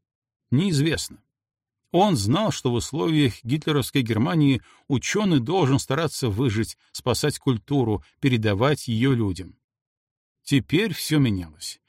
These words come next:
То есть он по-прежнему считал, что не его это дело бросать гранаты, перерезать проволоку. Разрушительную сторону борьбы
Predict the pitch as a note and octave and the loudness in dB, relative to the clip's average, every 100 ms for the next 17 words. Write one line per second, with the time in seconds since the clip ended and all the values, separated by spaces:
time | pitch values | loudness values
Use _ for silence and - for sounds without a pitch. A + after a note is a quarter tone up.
0 | _ - _ - D#3 D3+ - - F3+ G3 | _ -20 _ 0 2 2 0 -4 -2 0
1 | D3 C3+ C#3 F#3+ D#3+ C#3 C#3 - C3 - | 0 -2 -2 -2 0 2 2 0 -4 -4
2 | G3 G3+ D#3+ - D3 A#2+ A#2 B2+ F#3 D3 | -2 -2 -2 -2 0 2 2 0 -2 0
3 | E3+ C#3 F#3 F#3 B2 G#2+ - - A#2+ B2+ | 0 0 0 2 0 -2 -6 -4 0 0
4 | - C3+ G2+ A2 G2 B2+ D#3+ C#3 B2+ - | 0 0 0 0 2 0 0 2 0 -2
5 | - C#3 A#2+ A2+ G#2 B2 - - B2+ D3 | -2 2 2 2 0 0 -2 -2 0 2
6 | C3+ B2+ B2 G#2+ _ _ _ _ _ _ | 0 -2 -4 -6 _ _ _ _ _ _
7 | _ _ C3 C#3 C#3+ D#3 - A3+ G3 F#3 | _ _ 0 2 2 2 0 0 2 2
8 | D#3+ - G3+ G#3 F3+ C3+ B2+ G#2+ G2+ F3+ | 2 0 -2 0 2 2 2 0 0 -2